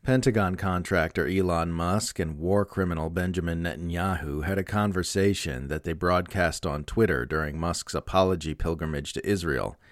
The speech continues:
in a desperate bid to salvage his public image amid costly accusations of anti-Semitism. The conversation was really more of a monologue,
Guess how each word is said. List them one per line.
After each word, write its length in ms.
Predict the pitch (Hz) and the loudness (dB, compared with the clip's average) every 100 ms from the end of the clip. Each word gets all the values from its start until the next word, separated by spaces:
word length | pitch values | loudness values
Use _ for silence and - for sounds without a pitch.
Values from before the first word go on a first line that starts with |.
| _ - | _ -2
in 100 | 101 | 0
a 80 | |
desperate 480 | 92 92 - 71 78 | 2 0 0 -2 2
bid 320 | 101 90 71 | 2 2 2
to 80 | 80 | -4
salvage 580 | - 95 82 78 82 82 | -4 2 2 2 -2 -2
his 140 | 85 | -6
public 380 | - 92 85 82 | -2 -2 0 -2
image 360 | 71 69 82 90 | -4 -4 -4 -2
amid 260 | 78 76 | -4 -4
costly 500 | - 92 87 - 87 | -2 0 0 0 -2
accusations 800 | 78 76 82 73 87 82 71 65 | -2 -4 -6 -2 -2 -2 -6 -6
of 100 | 67 | -6
anti-Semitism. 1000 | 71 69 76 - 87 73 - 62 50 50 - _ _ - _ _ _ _ _ _ _ - - - _ _ _ | -6 -6 -8 -4 -2 -4 -8 -10 -10 -12 -16 _ _ -20 _ _ _ _ _ _ _ -20 -20 -20 _ _ _
The 120 | 139 | 4
conversation 960 | 160 160 123 101 120 101 90 87 80 85 | 8 10 10 6 4 4 4 0 -2 -2
was 220 | 85 104 | -2 4
really 280 | 120 107 92 | 6 8 4
more 240 | 92 87 | 4 2
of 100 | 82 | 0
a 40 | |
monologue, 760 | 85 92 90 87 87 82 98 | 2 2 2 2 2 4 2